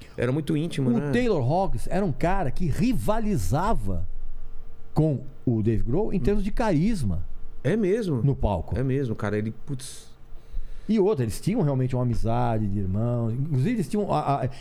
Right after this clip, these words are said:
Speaker 2: eles tinham uma amizade tão grande que havia a liberdade deles trocarem socos.
Speaker 1: O quê?
Speaker 2: Como já aconteceu.
Speaker 1: Ah,
Speaker 2: Ah,
Speaker 1: é?
Speaker 2: lógico,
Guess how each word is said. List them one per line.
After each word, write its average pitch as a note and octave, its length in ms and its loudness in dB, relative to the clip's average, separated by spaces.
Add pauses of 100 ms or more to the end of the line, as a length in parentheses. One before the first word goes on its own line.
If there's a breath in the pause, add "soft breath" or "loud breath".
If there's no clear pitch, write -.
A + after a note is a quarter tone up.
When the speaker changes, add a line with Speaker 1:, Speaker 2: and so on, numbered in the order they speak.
Speaker 2:
eles E3+ 160 0
tinham C4+ 140 0
uma B3+ 80 2
amizade D#3+ 380 2
tão A3+ 160 2
grande E3+ 280 0
que A3 300 -2 (1000)
havia E3+ 400 2
a A3 40 2
liberdade E3+ 560 2
deles G#3+ 180 0
trocarem B3 400 0
socos. - 720 -2 (220)
Speaker 1:
O B2+ 80 -4
quê? - 220 -4
Speaker 2:
Como F#3 160 2
já B2 100 0
aconteceu. D#3 680 0 (120)
Speaker 1:
Ah, D4 180 0
Speaker 2:
Ah, D#3+ 60 4
Speaker 1:
é? F#3 200 0
Speaker 2:
lógico, G#3+ 640 -4